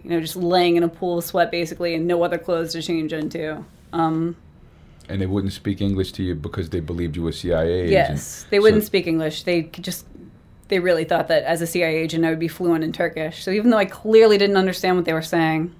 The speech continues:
Speaker 1: it was just fun for them to come by and scream at me in Turkish, so.
Speaker 2: They then, then after the, they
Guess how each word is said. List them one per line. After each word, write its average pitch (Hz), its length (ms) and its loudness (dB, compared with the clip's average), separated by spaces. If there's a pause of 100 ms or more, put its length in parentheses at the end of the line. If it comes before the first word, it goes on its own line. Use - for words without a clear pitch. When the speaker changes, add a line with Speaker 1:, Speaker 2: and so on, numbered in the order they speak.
(120)
Speaker 1:
it 196 80 -6
was 170 100 -6
just 165 160 -8
fun 147 180 -6
for 147 120 -8
them 147 200 -6
to 151 60 -8
come 156 220 -4
by 151 220 0
and 151 300 -2 (100)
scream 165 300 -4
at 147 100 -2
me 156 100 -2
in 156 80 -4
Turkish, - 500 -10
so. 190 260 -10 (340)
Speaker 2:
They 113 180 2
then, 117 220 -2
then 123 260 0
after 123 260 0
the, 104 360 0
they 98 160 -4